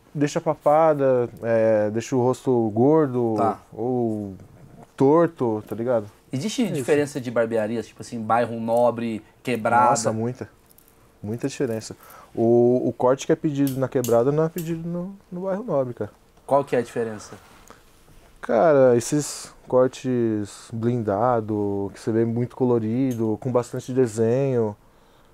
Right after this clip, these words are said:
Speaker 1: não, não, eu acho que, assim,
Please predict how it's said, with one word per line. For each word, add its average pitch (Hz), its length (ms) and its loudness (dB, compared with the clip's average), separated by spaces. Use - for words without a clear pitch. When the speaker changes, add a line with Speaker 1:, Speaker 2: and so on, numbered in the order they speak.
Speaker 1:
não, 147 640 0
não, 165 680 0
eu 147 160 6
acho 170 240 0
que, 226 300 -2
assim, 139 480 -4